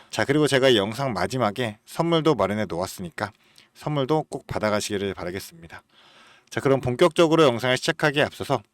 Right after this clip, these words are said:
제게 큰 힘이 될 수 있는 이 구독과 좋아요 버튼 한 번씩만 부탁드리도록 하겠습니다. 자, 그럼 본격적으로 영상을 시작해 볼 텐데요. 일단은 지금, 자, 전체적인 일봉상으로 흐름을 보게 되면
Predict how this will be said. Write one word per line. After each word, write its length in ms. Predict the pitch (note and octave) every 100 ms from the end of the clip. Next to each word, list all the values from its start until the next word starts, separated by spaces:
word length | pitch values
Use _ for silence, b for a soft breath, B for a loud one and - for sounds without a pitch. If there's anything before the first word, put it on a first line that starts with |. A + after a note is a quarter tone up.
| _ _
제게 260 | - G2+ G2+
큰 140 | - D3+
힘이 180 | D3+
될 100 | B2
수 160 | F#2+ G2+
있는 360 | F#2+ A#2 D#3 D#3
이 120 | F#2+
구독과 600 | - - C3 - C3+ C3+
좋아요 300 | - G2 G#2+
버튼 300 | F#2 - G2 - b b b
한 160 | - C3+
번씩만 480 | C#3+ - A2+ C3+ D3+
부탁드리도록 640 | - A2 - G#2 F#2+ F#2 -
하겠습니다. 600 | B2+ C3 - E2+ D#2+ G2+ _ _ _ B B B B B B -
자, 100 | G#2+
그럼 220 | A#2 A2+
본격적으로 680 | A#2 A2 E3+ - D#3+ D3+ C3+
영상을 300 | G2+ A#2 A#2
시작해 260 | - C#3
볼 100 | A#2+
텐데요. 480 | - A#2 G#2+ B2+ G2 _ _ -
일단은 300 | - A#2+ A#2+
지금, 380 | - A#2 F3+ F3+ B B B
자, 100 | -
전체적인 600 | - C3 G#3+ G3 F#3+ F3+
일봉상으로 640 | A2+ A#2+ D#3+ G3+ F#3+ F#3 F3+
흐름을 280 | F#3+ F#3+
보게 200 | C#3 A2+
되면 280 | A2 G#2 A2